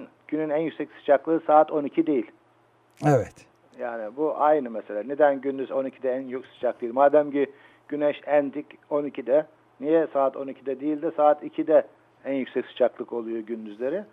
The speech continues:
Speaker 1: Şey de öyle. Mesela niye yazın mesela işte en sıcak günü, en uzun gün olan veya tam yazın ortası değil de daha çok Temmuz, Ağustos'a kayıyor. Temmuz'un sonuyla Ağustos'un ilk hafta, ilk yarısı.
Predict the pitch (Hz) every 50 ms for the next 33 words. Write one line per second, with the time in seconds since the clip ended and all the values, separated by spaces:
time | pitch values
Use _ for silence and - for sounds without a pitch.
0 | _ _ _ _ _ _ _ _ - 165 185 202 190 190 165 135 120 113 107 117
1 | 123 117 - 127 127 131 147 165 180 185 180 165 160 165 160 147 160 160 151 143
2 | 139 - - 143 139 139 131 - - - - - - 147 - - _ - 143 135
3 | - - - 135 135 139 139 131 135 _ _ _ _ _ - _ _ _ - -
4 | 143 151 156 156 147 139 127 147 139 143 139 131 139 143 139 139 135 135 135 131
5 | 135 143 147 143 - - 156 160 156 147 143 143 139 160 147 143 135 - - 147
6 | 135 - 147 131 143 160 170 165 139 117 131 147 175 190 - _ _ _ _ _
7 | _ _ _ _ - 117 117 - 156 156 151 151 151 160 156 151 - - - 156
8 | 151 147 151 151 143 139 - - 131 147 147 139 - - - 151 139 - 151 147
9 | 139 - - _ - - - 123 117 117 113 104 101 98 - _ _ - 131 135
10 | 131 127 127 135 123 - - 135 139 139 131 127 123 123 120 - 120 - 127 110
11 | 117 131 117 - 117 117 - - - 117 110 104 - - 131 131 123 - _ _
12 | - 113 117 110 110 107 - - 165 190 208